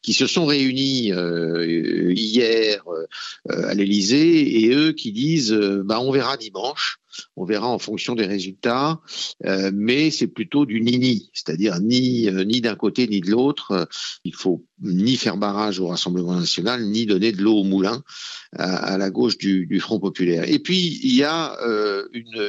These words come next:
une voix ou des voix qu'on entend plus localement, qui disent, euh, nous, euh, Paris, c'est bien gentil, mais ils nous ont mis, euh, dans ce trou de, dans ce cul-de-sac, si vous me permettez l'expression. Et donc, euh, bah, on décidera nous-mêmes, au cas par cas.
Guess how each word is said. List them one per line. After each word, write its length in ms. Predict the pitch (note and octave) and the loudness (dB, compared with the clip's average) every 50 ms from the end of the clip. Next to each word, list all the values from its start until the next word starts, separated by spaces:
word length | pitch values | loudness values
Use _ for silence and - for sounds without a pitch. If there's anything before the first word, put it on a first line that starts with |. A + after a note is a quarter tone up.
| G#2 G#2 A2 | -4 -6 -8
une 140 | G#2+ G#2+ | -10 -12
voix 400 | G#2 G2 A#2 C#3 C#3+ D3+ D#3 D3+ - - - - - - - - _ | -14 -4 0 0 0 0 0 -4 -6 -6 -6 -4 -4 -6 -8 -8 _
ou 100 | G2 G#2 | -4 0
des 120 | F2+ A2+ B2 | 2 2 2
voix 220 | G#2+ A2+ D3 D3+ | 4 2 0 0
qu'on 180 | - - A2+ G#2+ | 0 -2 0 0
entend 300 | G#2+ F#2 - B2+ B2+ - | 0 0 0 -2 -2 -2
plus 220 | - - - D3 | -6 -2 2 4
localement, 680 | D3 D3 C3+ - C#3+ B2+ A#2+ A2 G#2 G2+ A#2+ B2+ - _ _ - - - - - - - - | 4 4 4 2 0 0 0 0 -2 -2 -4 -6 -10 _ _ -20 -20 -18 -18 -18 -18 -14 -12
qui 180 | - - A#2 G2+ | -6 -4 -4 0
disent, 340 | G#2+ C3 C#3+ C#3+ B2 A#2 A#2+ | 2 2 2 4 4 2 2
euh, 140 | A2 G#2+ | 2 2
nous, 420 | G2+ G#2+ B2 C3 C3+ C3 B2 A#2 G#2+ | 2 2 4 4 6 6 6 6 4
euh, 100 | G2+ - | 4 2
Paris, 480 | - A2+ A2 F#2+ A#2 C3 B2+ B2 A#2 | 0 -2 0 0 2 2 2 2 2
c'est 160 | G2+ - - G2+ | 0 0 -2 0
bien 160 | G2 A2 A2 | 0 0 0
gentil, 460 | G2+ A2 A2 - - - A#2+ A#2 G2 | 0 -4 -8 -8 -4 -2 0 0 0
mais 160 | G2 F#2+ F#2 F#2 F#2 F#2+ | 2 2 2 2 2 0
ils 60 | F#2 G2 | -2 -4
nous 180 | G2+ G2 F#2 | -8 -8 -8
ont 100 | G2+ G2+ | -10 -12
mis, 400 | G2+ G2+ G#2 G#2+ G#2 G2+ G2 F#2 | -6 -4 -2 -2 -2 0 -2 -2
euh, 80 | F2+ F2+ | -2 -4
dans 200 | F2 F#2 F2+ F2+ | -6 -10 -8 -6
ce 180 | - - - | -4 -4 -4
trou 300 | E2+ - - - - - - - | -4 -6 -6 -10 -10 -10 -2 -2
de, 220 | - D2+ D#2 D#2 - - - - - - _ | -2 -2 -2 -6 -10 -14 -16 -16 -18 -10 _
dans 100 | F2 F#2 | -4 -4
ce 140 | - - F#2 | -2 -2 -4
cul-de-sac, 520 | E2+ - - - - - - D3 - - | -4 -4 -4 -2 -2 -2 -2 -2 -4 -4
si 200 | - - - - | -6 -4 -4 -2
vous 120 | F#2 G#2 G#2 | -2 -2 -2
me 80 | F#2 | -2
permettez 400 | D#2+ G#2 G2 F#2 F#2+ G2 F2 G#2+ | 0 -2 -2 0 -2 -2 0 0
l'expression. 600 | G2 F#2+ E2+ - - - F#2+ - - - D3+ D#3+ D3+ - - - - - - - - - _ - | 0 0 0 -2 -4 -4 -4 -2 0 0 -2 -2 -4 -6 -8 -8 -8 -8 -10 -10 -14 -14 _ 0
Et 180 | G#2 G#2 G2+ | 2 2 4
donc, 340 | G#2 B2+ D3 D3+ C#3+ - B2 | 4 2 2 0 0 0 0
euh, 380 | A2+ G#2 G2 F#2+ F#2+ F#2 F#2 F2 | 2 2 2 2 2 2 2 2
bah, 140 | F2+ G2 F#2+ | 2 2 2
on 100 | G2+ G2+ | 2 2
décidera 480 | G2+ F#2 - - A#2 A2 D3+ - A#2+ | 2 2 0 0 -2 -2 -2 0 -2
nous-mêmes, 480 | C3 B2 A#2+ A#2+ G#2+ F#2 F2+ G#2 A#2 C3 | 0 2 2 4 4 4 4 4 2 2
au 120 | A#2 F#2+ | 2 2
cas 140 | - - G#2+ | 2 0 -2
par 220 | - - F#2+ - - | -2 -2 -4 -6 -6
cas. 300 | - G#2+ G2 G#2+ A#2+ | -4 -4 -2 -2 -4